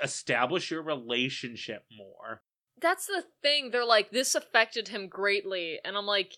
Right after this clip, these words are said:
Speaker 2: we saw them say, like, two words to each other in their entire relationship. The only reason I'm sad is because Michael Caine's a good actor.
Speaker 1: Yep. One more thing from the novella, Megan.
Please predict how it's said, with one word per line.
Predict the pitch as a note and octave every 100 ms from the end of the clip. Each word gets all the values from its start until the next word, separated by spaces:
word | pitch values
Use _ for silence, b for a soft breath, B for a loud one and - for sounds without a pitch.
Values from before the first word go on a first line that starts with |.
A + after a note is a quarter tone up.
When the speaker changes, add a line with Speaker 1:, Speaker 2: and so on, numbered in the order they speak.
| _
Speaker 2:
we | - A3
saw | A3+ - A3 G#3
them | A3 B3+
say, | A#3+ A3+
like, | A3 A3 -
two | - A#3
words | G#3+ F#3+ F#3+ E3+
to | - F3
each | E3+
other | F3+ F3+
in | F3+
their | F3
entire | E3+ E3+ F3+ E3+
relationship. | D#3+ D#3+ D#3 D3+ - C3+ - A2 - _ _ _
The | A#3
only | B3 C4+
reason | C#4+ C#4+ B3
I'm | G#3+
sad | - G#3 G3 F3 -
is | F#3+
because | G3 G3 F#3+ F3+ - - _ _
Michael | F#3+ G3 G3 G3+
Caine's | G3 G3 F3+
a | E3+
good | E3 D#3+
actor. | D#3 E3 - E2+ D#3 _ C3+
Speaker 1:
Yep. | C#3 - _ _ _ _ _ _ -
One | C#3+ D3+
more | D3 C#3+
thing | D#3+ C#3
from | D3
the | C3
novella, | B2+ B2+ A#2 C3 D3+
Megan. | E3 F3 F3+ G3+